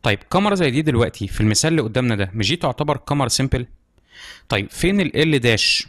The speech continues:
لما تيجي توقف حيد عند بوينت وان ال ال داش أو بوينت تو ال ال داش وهكذا. ال ال داش هي الطول الحقيقي من السبورت للسبورت. يعني في المثال ده خد بالك هتبقى ايه ال ال داش عندنا؟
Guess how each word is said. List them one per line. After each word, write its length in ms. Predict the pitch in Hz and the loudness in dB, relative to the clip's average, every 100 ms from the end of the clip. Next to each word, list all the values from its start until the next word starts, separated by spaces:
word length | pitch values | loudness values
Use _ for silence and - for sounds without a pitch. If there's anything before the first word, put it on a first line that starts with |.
| - | -6
لما 140 | 104 | -4
تيجي 120 | 135 | -2
توقف 300 | 143 156 139 | -2 0 0
حيد 140 | - 143 | 0 0
عند 180 | 120 113 | 0 0
بوينت 360 | - 113 113 | 0 2 2
وان 200 | 123 143 | 2 2
ال 300 | 127 - 131 | 0 0 0
ال 60 | 123 | 2
داش 280 | 131 139 - | 2 0 0
أو 120 | 110 | -2
بوينت 280 | - 107 - | 0 -2 0
تو 60 | |
ال 220 | 131 - 127 | 0 0 0
ال 40 | |
داش 240 | 123 131 | 0 0
وهكذا. 420 | 113 95 110 98 95 _ - - - 117 | -2 -2 -2 -4 -6 _ -20 -18 -4 -2
ال 240 | 113 147 | 0 0
ال 60 | 147 | 0
داش 260 | 170 - | 0 2
هي 80 | 135 | 0
الطول 380 | 117 - 170 160 | 0 2 4 4
الحقيقي 640 | 123 - 135 - 175 175 | 0 -4 -4 -2 -2 2
من 120 | 180 | 4
السبورت 560 | 139 - 120 - 143 - | 4 2 2 2 2 2
للسبورت. 600 | 120 117 - 123 104 - - - - - | -2 0 2 0 0 -8 -20 -20 -20 -4
يعني 120 | 110 | -2
في 120 | 107 110 | 0 0
المثال 340 | 110 143 147 | 2 2 0
ده 80 | 147 | -2
خد 160 | - | -4
بالك 260 | 123 143 - | -2 -2 -2
هتبقى 240 | 117 110 | -4 -4
ايه 120 | 127 135 | -2 -2
ال 240 | 127 135 | -2 -2
ال 60 | 117 | 0
داش 220 | 123 117 | -2 0
عندنا؟ 260 | 107 117 | 0 -2